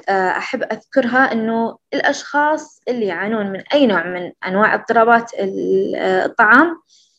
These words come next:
ما في شيء ممنوع أو شيء مسموح. مهما كان وزن الشخص، مهما كان وزن الشخص يقدر هو يحط له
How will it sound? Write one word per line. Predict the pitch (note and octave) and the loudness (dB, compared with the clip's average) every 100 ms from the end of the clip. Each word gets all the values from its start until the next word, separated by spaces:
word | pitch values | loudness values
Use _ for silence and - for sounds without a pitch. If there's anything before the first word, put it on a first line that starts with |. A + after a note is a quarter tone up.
| _ _ _ _ _ - | _ _ _ _ _ -2
ما | D4 D#4+ | 0 2
في | C4 | 0
شيء | - C#4 C#4 | 0 2 2
ممنوع | B3 G#3+ A#3 B3 F#3 | 0 0 2 2 0
أو | G3+ | -4
شيء | - B3 B3 A3 | -4 -4 -2 -4
مسموح. | F#3+ - F3 E3+ | -6 -10 -14 -2
مهما | A#3+ C#4 B3 G#3+ | 2 4 4 2
كان | G#3 C4 A#3+ | 2 2 2
وزن | A3+ B3 B3 C4 B3+ B3 G#3 | 2 -2 0 0 0 -4 -10
الشخص، | - E3 - - - _ _ _ _ _ - | -12 -10 -12 -16 -20 _ _ _ _ _ -2
مهما | B3+ A#3+ | 2 4
كان | A3 B3 A3+ | 2 2 2
وزن | A3+ A3+ G#3 | 2 2 0
الشخص | G3 - D4+ D#4+ - - - - _ - | -4 -4 -4 -4 -10 -20 -20 -20 _ -4
يقدر | B3 G#3 C4 D#4+ C4 | -2 4 6 6 4
هو | B3 | 2
يحط | A3+ A3 B3+ - | 2 2 -4 2
له | B3+ C#4 | 4 6